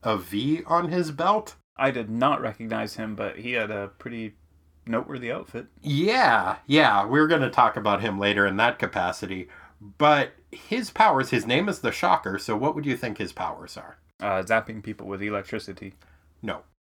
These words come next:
Speaker 2: Surprising people with plot twists.
Speaker 1: Not really, although I suppose the fact that his powers are making short bursts of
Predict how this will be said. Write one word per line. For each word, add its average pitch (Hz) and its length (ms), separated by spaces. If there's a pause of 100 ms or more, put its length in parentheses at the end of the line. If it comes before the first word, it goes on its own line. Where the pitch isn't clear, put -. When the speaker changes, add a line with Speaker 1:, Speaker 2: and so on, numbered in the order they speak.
(120)
Speaker 2:
Surprising 110 800
people 104 480
with 95 340
plot - 280
twists. - 540 (240)
Speaker 1:
Not 294 380
really, 247 480
although 214 340
I 220 120
suppose 233 500
the 196 100
fact 156 400
that 180 240
his 156 240
powers 180 540
are 156 260
making 143 460
short - 500
bursts 156 380
of 135 180